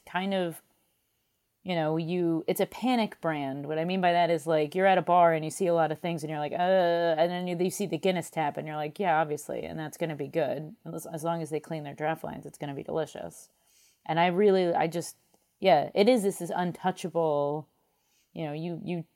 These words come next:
you look at Guinness in the beer industry and everybody, everybody loves Guinness. Um, and I love Guinness. I mean, it is a deli-,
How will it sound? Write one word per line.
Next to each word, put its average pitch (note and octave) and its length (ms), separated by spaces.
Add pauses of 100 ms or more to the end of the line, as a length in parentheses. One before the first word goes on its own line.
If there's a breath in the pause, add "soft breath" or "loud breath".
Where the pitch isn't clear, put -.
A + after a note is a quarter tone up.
(600)
you E3 160
look F3+ 260
at D#3 120
Guinness D#3+ 400
in D#3+ 80
the D3+ 80
beer D#3 180
industry D3 380
and - 160
everybody, D#3 600
everybody - 400
loves - 240
Guinness. - 480 (160)
Um, D3 260
and F3+ 100
I G3 120
love F3+ 240
Guinness. C3+ 400
I - 20
mean, D3+ 220
it C#3+ 120
is C#3+ 420 (680)
a D#3+ 80
deli-, D3 400